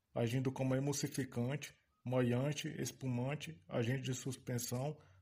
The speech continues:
ou combinação destes fatores responsáveis pela remoção das sujidades no processo de limpeza. Eles são solúveis em água fria e, em concentrações habituais, não são afetados pela dureza da água.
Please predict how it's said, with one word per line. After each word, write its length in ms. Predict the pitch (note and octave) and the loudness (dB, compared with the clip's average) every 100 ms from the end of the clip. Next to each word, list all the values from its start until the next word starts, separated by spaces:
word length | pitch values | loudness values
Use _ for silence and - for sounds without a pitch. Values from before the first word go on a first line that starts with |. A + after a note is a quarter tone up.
| _ | _
ou 100 | B2+ | 0
combinação 640 | B2+ C3+ B2+ C3 B2+ C3 | 2 0 2 2 0 0
destes 260 | C3 C3+ - | 2 2 0
fatores 460 | C3+ B2+ B2 B2+ - | -2 0 0 -2 -2
responsáveis 640 | B2+ - B2 - B2 - | -2 -2 -4 0 -2 -2
pela 220 | C3 B2+ | -4 0
remoção 600 | A#2+ A#2+ A#2+ - A#2+ B2+ - - _ - | 0 0 -4 -2 -4 -4 -8 -20 _ 0
das 160 | B2 A#2 | 0 2
sujidades 640 | C3+ B2+ B2+ A#2 B2+ B2+ | 2 2 0 0 0 -2
no 100 | C3 | -4
processo 420 | C3 B2 C3+ A#2 | -2 -2 -2 -2
de 140 | A#2 B2 | -2 -4
limpeza. 560 | C3+ - - - - - - _ _ _ _ _ _ _ _ _ _ _ _ _ | -4 -6 -8 -8 -10 -12 -16 _ _ _ _ _ _ _ _ _ _ _ _ _
Eles 300 | C3 D3 C3+ | 2 2 2
são 120 | D3 | -2
solúveis 540 | B2 D3 B2+ C3+ C3 A#2+ | 0 0 2 2 0 0
em 100 | B2 | 0
água 260 | A#2+ C3 | 0 0
fria 420 | B2+ - A#2+ C#3 D3 | -2 -2 0 0 -2
e, 120 | C3+ | -2
em 80 | C3+ | -2
concentrações 800 | C3+ B2+ C#3 A#2+ B2+ A#2+ B2+ B2+ | 0 0 0 -2 -2 -2 -2 -2
habituais, 720 | B2+ A#2+ B2 A#2 A#2 C3 G#2+ - - _ _ _ B2+ | -2 -2 -2 0 2 2 -2 -10 -20 _ _ _ -2
não 120 | C3+ | 0
são 220 | - D3 | 0 0
afetados 480 | C3 B2+ B2+ C3 - | 0 -2 0 0 -2
pela 240 | - C3 | -2 0
dureza 420 | B2 B2 B2 A#2+ | 2 2 2 2
da 140 | A#2 C3 | 2 2
água. 340 | G#2 G2+ - | 2 0 -6